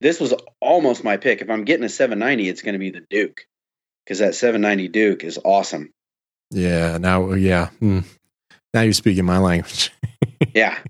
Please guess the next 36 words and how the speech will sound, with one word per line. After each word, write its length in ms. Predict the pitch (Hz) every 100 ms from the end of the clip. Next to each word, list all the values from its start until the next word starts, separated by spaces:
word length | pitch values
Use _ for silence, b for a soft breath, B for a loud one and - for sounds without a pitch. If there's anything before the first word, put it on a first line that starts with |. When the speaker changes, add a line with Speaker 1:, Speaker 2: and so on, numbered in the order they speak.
| _ _ _ _
Speaker 1:
And 140 | - 123
I've 160 | 147 156
sat, 280 | 156 147
I've 240 | 156 123 143
checked 260 | 156 151
it 60 | 131
out 100 | 135
and 100 | 104
sat 220 | 107 113
on 140 | 117 95
it 20 |
and 100 | 78
stuff. 300 | - 98 -
And 80 | 101
it, 240 | 123 - _ B _
they 100 | 117
call 280 | 113 139 147
it 40 |
the 80 | 113
Scalpel, 460 | 107 - 127 139 104
and 100 | 110
there's 160 | 117
a 60 | 101
reason 300 | 110 156 139
for 120 | 107
it. 60 | 104
It's 140 | 151
a 60 | 95
really 600 | 87 104 135 156 151 98
skinny 640 | - - - - 143 110
bike. 440 | 98 113 87 - _ -
Speaker 2:
Mm. 340 | 107 107 92 -
Speaker 1:
It's 180 | - 175
probably 360 | - 175 170 135
the 100 | 104
s-, 320 | 202 - -